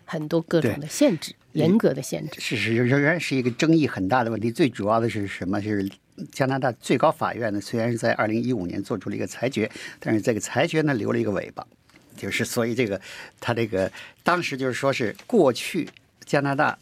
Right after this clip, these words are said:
Speaker 2: 呃，法律实行的安乐死非法的法律是违宪的，所以让加拿大联邦政府呢，说过去的法律不行，你赶快制定一个新的法律。联邦政府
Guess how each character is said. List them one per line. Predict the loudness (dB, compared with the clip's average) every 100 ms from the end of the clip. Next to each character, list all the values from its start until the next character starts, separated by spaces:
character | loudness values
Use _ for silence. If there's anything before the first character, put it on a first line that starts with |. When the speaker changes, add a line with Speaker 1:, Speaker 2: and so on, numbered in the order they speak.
| _ _ -14
Speaker 2:
呃， | -8 -6 -6 -8 -14 -20 -20 _ _
法 | -6 -2 0
律 | 0 0
实 | 0 -2
行 | -2 -2 -2
的 | -2 -4 _ _ _ _ _ _ _ _ 0
安 | 2
乐 | 2 0
死 | 0 -6 -10
非 | -14 -2 -2
法 | 0 -4
的 | -4
法 | -6
律 | -6
是 | -8 -10
违 | -6 -8
宪 | -2 -2 -2
的， | -8 _ -20 -20 -20
所 | -2 2
以 | 4
让 | 4 2
加 | -2
拿 | -2
大 | 0 0
联 | 0 -2
邦 | -2
政 | 0 -2
府 | -2 -8 -10
呢， | -10 -12
说 | -6 -4 -2 -4 -8 -18 -20 -20 _
过 | -2
去 | 0
的 | -4
法 | -6
律 |
不 | -6 -6
行， | -6 -8
你 | -6
赶 | -6
快 | -4
制 | -4 -4
定 | -2
一 |
个 | -4
新 | 0
的 | -2
法 | -2 -6
律。 | -8 -10 _ -20 -20 -20 -20 -20 _ _ _ _ _ _ -2
联 | 2 4
邦 | 2
政 | 0
府 | -4